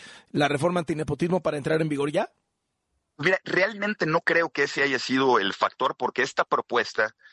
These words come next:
Speaker 2: nosotros la presentamos desde la legislatura pasada. O sea, ni siquiera estaba, eh, este personaje, digamos, en esta
Speaker 1: Mm.
Speaker 2: posición, y ya la habíamos presentado.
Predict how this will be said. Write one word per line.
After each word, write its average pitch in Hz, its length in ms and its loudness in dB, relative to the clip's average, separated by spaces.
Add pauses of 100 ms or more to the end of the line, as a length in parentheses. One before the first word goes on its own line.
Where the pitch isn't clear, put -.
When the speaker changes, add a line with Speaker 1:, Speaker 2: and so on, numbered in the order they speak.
(120)
Speaker 2:
nosotros 156 540 0
la 120 100 2
presentamos 120 800 -4
desde 135 400 -2
la 120 80 4
legislatura 110 680 -2 (100)
pasada. 117 480 -2 (260)
O - 80 -4
sea, 143 220 2
ni 135 240 -2
siquiera 156 880 0 (240)
estaba, 135 720 2
eh, 123 180 2
este 131 280 0
personaje, 110 1080 0
digamos, 113 580 -2
en 104 160 -2
esta 123 260 0
Speaker 1:
Mm. 175 60 -10
Speaker 2:
posición, 127 640 0 (300)
y 147 100 -4
ya 170 120 4
la 185 60 0
habíamos 160 340 -2
presentado. 143 640 0